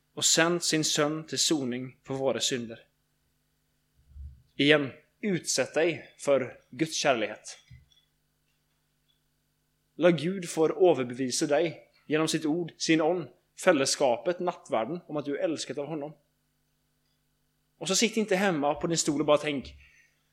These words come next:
"Ja, nu ska Gud driva mig till att ut och älska andra människor."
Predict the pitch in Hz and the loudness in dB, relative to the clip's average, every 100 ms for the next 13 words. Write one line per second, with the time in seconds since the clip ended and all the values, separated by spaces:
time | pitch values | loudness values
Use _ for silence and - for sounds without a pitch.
0 | _ 139 156 - 151 - 165 135 151 147 | _ -2 -2 -2 -4 -2 -2 -2 -6 -6
1 | 147 156 135 117 120 120 120 123 123 113 | -2 0 0 0 0 -4 -2 -2 -2 -4
2 | - _ _ _ - 160 139 147 135 147 | -10 _ _ _ -8 -6 -4 0 0 0
3 | 156 131 - 151 139 123 135 117 - 151 | -2 -2 -2 0 0 -2 -2 -4 0 0